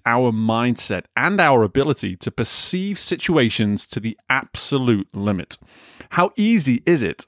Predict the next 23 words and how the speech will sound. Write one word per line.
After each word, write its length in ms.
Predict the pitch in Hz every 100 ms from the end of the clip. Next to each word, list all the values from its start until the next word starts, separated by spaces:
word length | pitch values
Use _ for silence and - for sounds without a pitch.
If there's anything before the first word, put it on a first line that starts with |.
| _
to 80 | -
just 240 | 190 180
complain 760 | - 165 - 170 170 156 92 90 _ -
when 200 | 120 120
you 140 | 107
are 80 | 95
stuck? 460 | - - 113 - - _ _ _ _ _ -
And 120 | 147
in 100 | 143
contrast, 640 | - 185 208 - 95 - - - - _
how 140 | 196
difficult 640 | 190 - 190 - - 110 -
is 180 | 107 98
it 160 | 95 -
to 100 | 117
see 320 | - 185 180
there 180 | 160 156
might 280 | 160 226
be 160 | 233 240
elements 520 | 165 185 185 165 160 120
we 160 | 151
can 260 | - 151 123
value 760 | 98 127 147 151 113 101 87